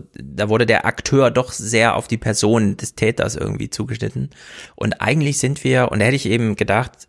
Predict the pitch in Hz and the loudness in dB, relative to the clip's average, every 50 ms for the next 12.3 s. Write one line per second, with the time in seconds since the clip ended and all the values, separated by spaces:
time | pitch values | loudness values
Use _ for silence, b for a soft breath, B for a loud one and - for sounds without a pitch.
0 | _ - 104 107 101 - 98 107 143 151 147 - - - - - - 90 107 143 | _ -4 -2 -2 0 0 2 2 2 2 2 0 -2 -4 -4 -4 -2 0 0 0
1 | 143 - - 90 82 90 92 - - 95 127 - - 113 107 107 104 101 - 101 | 0 0 0 0 0 -2 -4 -4 -4 -4 -6 -6 -4 -2 0 0 0 0 -2 -2
2 | 98 - - - - 95 107 110 - - 107 - - - - 98 98 101 - - | -4 -4 -4 -2 0 0 0 0 0 0 0 0 0 0 0 2 0 0 -2 -4
3 | 98 - 92 92 95 92 92 95 98 - 87 87 87 90 87 90 - - - - | -2 2 2 2 4 2 2 0 0 0 -2 -2 -2 -2 -2 -2 -2 -4 -4 -4
4 | - - 104 - 101 101 110 101 104 101 - - 98 98 - - 104 104 104 - | -6 -6 -6 -6 -6 -4 0 0 2 2 0 -2 -4 -4 -2 2 2 4 4 2
5 | 90 92 113 113 104 - - 104 101 - - 98 110 117 117 101 - - B B | 2 -2 -2 -2 -2 -2 0 -2 -2 -2 -2 0 0 2 2 2 0 -2 B B
6 | B B B B B B B B B - - - - 92 92 95 92 95 101 98 | B B B B B B B B B -8 -6 -4 -2 0 2 2 2 4 2 2
7 | - - 101 110 104 92 95 92 95 98 - - 101 98 104 - - - - - | 2 2 0 2 2 2 0 0 0 0 0 -2 -2 -2 -4 -4 -6 -6 -6 -4
8 | - 107 - - - 98 101 101 98 98 95 92 95 95 90 - - 101 104 - | -4 -4 -2 0 0 0 0 0 0 0 0 0 0 0 0 0 0 0 0 2
9 | 107 98 95 - - 110 104 104 101 - - - 110 107 - - - - 107 - | 0 0 0 0 0 2 2 2 2 0 -2 -2 -2 0 0 0 -2 -2 -2 -2
10 | - - - - - - - - 50 50 50 50 - - - - - - - - | -2 -2 -2 -4 -4 -6 -6 -8 -8 -10 -8 -6 -6 -6 -4 -6 -6 -6 -8 -10
11 | - - - - - 127 135 131 113 90 92 104 110 110 110 101 - 104 101 - | -8 -4 -2 0 2 4 4 4 4 2 2 2 2 2 2 0 0 -2 -2 -4
12 | - - - 113 120 - | -4 -4 -4 -4 -4 -6